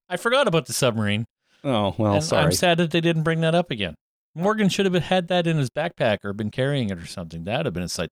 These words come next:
Speaker 1: to see.
Speaker 2: It really would have. Um, th-, I don't know that, although I, I, I was gonna say, I don't know that they'd throw that sub in there at the end of the first episode and then not come back to it for a long time. So I think we will see it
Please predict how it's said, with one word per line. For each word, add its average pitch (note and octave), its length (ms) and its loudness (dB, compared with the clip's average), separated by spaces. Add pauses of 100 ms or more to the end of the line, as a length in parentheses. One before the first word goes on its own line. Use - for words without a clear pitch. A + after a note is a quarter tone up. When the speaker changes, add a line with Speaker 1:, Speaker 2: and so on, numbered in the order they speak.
Speaker 1:
to - 80 -20 (120)
see. G#2+ 420 -12
Speaker 2:
It A2 140 -8
really A2 220 2
would G#2+ 160 4
have. F#2+ 300 0
Um, G#2 340 0 (420)
th-, B2+ 240 -8 (180)
I C#3 120 -2
don't F3 300 0
know C3+ 340 2
that, B2 220 0 (420)
although A2 280 2
I, G#2+ 280 0
I, G2 260 -2
I G2 40 2
was G2 100 -4
gonna A2+ 140 0
say, - 180 -2
I F#2+ 80 2
don't A2 140 0
know G2+ 140 0
that F#2 160 -4
they'd F2 200 -6
throw F2+ 180 0
that F2 200 -2
sub F2 320 0
in F2+ 80 -2
there F2+ 140 -2
at F2 80 -6
the F2 100 -8
end F2 100 -2
of E2+ 60 -6
the D#2+ 80 -10
first - 320 -4
episode F#2+ 440 -2
and F2 180 -4
then E2+ 240 -4 (560)
not F2+ 320 -6
come F2+ 160 -4
back D#2+ 260 -6
to G#2+ 160 0
it G#2 100 0
for F2+ 200 -2
a E2+ 60 2
long E2 420 -2
time. G2+ 400 -2 (1040)
So - 160 0
I F2+ 80 0
think G#2+ 240 -2
we G#2+ 80 2
will F#2+ 220 2
see A#2+ 260 2
it - 140 0